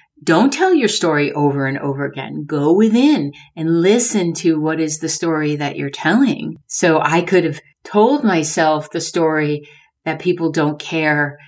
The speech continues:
but I wasn't reaching out either. And then I reached out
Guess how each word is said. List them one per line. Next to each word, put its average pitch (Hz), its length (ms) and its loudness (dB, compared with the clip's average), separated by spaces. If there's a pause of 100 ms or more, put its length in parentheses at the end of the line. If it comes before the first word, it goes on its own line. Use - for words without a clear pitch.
(180)
but 165 120 2
I 165 160 4
wasn't 202 360 0
reaching 160 400 -2
out 143 220 -2
either. 180 480 -2 (420)
And 175 180 2
then 165 420 0 (340)
I 180 80 0
reached 180 340 0
out 214 380 2